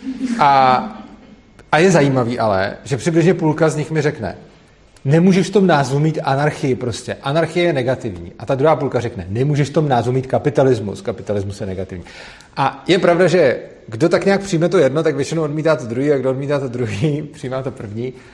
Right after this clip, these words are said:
A já tomu tak říkám ze dvou důvodů. Ten první, pro mě hlavní, je, že, že to tak původně pojmenoval teda Rothbard a hlavně to tak pojmenoval proto,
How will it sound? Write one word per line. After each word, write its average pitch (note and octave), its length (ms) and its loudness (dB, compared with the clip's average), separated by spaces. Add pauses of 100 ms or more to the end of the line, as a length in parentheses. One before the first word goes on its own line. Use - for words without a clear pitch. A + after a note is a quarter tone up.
(320)
A B2+ 340 2 (540)
já C3+ 140 0
tomu E3+ 120 -2
tak E3 140 0
říkám D#3 220 0
ze D3+ 240 0 (180)
dvou D3+ 160 0
důvodů. C3+ 500 0 (240)
Ten D3+ 160 0
první, C#3+ 300 0
pro C#3+ 160 -2
mě D3 120 0
hlavní, C3 560 -2
je, A#2+ 180 2 (200)
že, A2+ 120 -10 (200)
že G#2+ 120 -8
to B2 80 -4
tak C3+ 140 0
původně C3+ 340 0
pojmenoval C3 400 0
teda C3+ 200 2
Rothbard B2 400 0
a C#3+ 40 -4
hlavně B2+ 380 -2 (380)
to A#2 100 -6
tak C3 120 0
pojmenoval C3 340 0
proto, A#2 420 -4